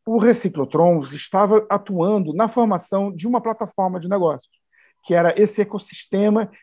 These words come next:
que facilita, eh, o próprio processo de reciclagem. Então, a nossa entrada no Rio Info se deu realmente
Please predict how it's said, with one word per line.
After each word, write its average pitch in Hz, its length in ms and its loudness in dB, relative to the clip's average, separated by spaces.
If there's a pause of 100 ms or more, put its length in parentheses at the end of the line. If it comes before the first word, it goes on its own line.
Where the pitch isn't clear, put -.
(120)
que 208 100 -6
facilita, 170 880 -4 (240)
eh, 151 280 6
o 165 80 -2
próprio 165 340 0
processo 143 500 -4
de 135 140 -6
reciclagem. 110 720 -8 (340)
Então, 226 240 4
a 220 40 6
nossa 254 260 4
entrada 151 400 0
no 170 140 -6
Rio 135 280 -6
Info 156 400 -4
se - 200 -8
deu 190 240 6
realmente 160 520 -2